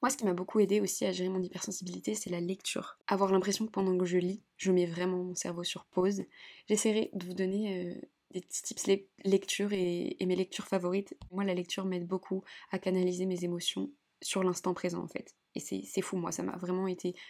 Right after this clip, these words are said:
révélateur d'apprendre à lire parce que je détestais lire avant. Euh, quelque chose qui peut aussi aider certaines personnes, ça s'appelle le brainwashing. Donc c'est le fait de vider son cerveau en écrivant tout ce qui te traverse l'esprit dans un carnet au brouillon,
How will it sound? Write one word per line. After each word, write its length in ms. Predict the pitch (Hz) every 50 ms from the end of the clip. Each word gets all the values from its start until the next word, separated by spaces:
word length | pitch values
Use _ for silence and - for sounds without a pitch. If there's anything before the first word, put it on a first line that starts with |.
| - - -
révélateur 600 | 190 - 202 190 190 185 180 175 - 180 175 - -
d'apprendre 480 | - 180 - - - 196 185 180 175 - -
à 60 | 180
lire 160 | 180 175 175
parce 100 | - -
que 100 | - -
je 100 | 175 170
détestais 480 | 165 165 180 170 - - - - - 123
lire 180 | - 87 85 82
avant. 180 | - - - - _ _ _ -
Euh, 400 | 208 202 190 190 190 190 185 185 185
quelque 160 | - 214 220
chose 160 | - 262 -
qui 100 | - 226
peut 100 | 208 202
aussi 160 | 202 196 -
aider 160 | 226 214 202 214
certaines 320 | 202 214 - - 196 180
personnes, 300 | 185 180 - 226 240 240
ça 120 | - -
s'appelle 240 | - - 190 190 185
le 80 | 175 170
brainwashing. 1120 | 170 160 165 180 190 208 226 220 196 - - 175 180 190 185 - - 196 220 240 220 185 - - - - -
Donc 120 | - 185
c'est 80 | - 190
le 80 | 185 -
fait 100 | 220 214
de 140 | 196 180
vider 340 | 175 170 175 185 196 208 220
son 160 | 220 - 202
cerveau 400 | 190 - 190 190 180 190 208 - -
en 140 | 190 185 180
écrivant 460 | 190 - - - 190 190 202 202 - _
tout 120 | - - 269
ce 60 | -
qui 100 | - -
te 60 | -
traverse 400 | - - 196 185 196 190 - - -
l'esprit 300 | 190 190 - - - 202
dans 160 | 190 175 170
un 60 | 175
carnet 340 | 170 180 180 190 190 196 - -
au 60 | 196
brouillon, 380 | 175 - - - 196 190 185